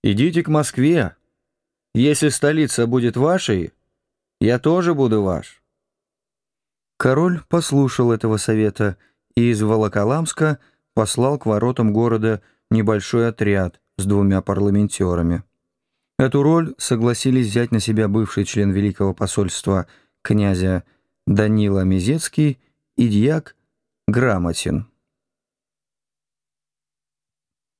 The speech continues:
И Москва, возвращенная москвитянам, испугалась. Ополченцы и казаки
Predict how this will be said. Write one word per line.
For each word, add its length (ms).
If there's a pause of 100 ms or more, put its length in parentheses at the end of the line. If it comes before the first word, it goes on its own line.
(1080)
И 100
Москва, 720 (280)
возвращенная 840
москвитянам, 760 (680)
испугалась. 960 (1300)
Ополченцы 760
и 40
казаки 640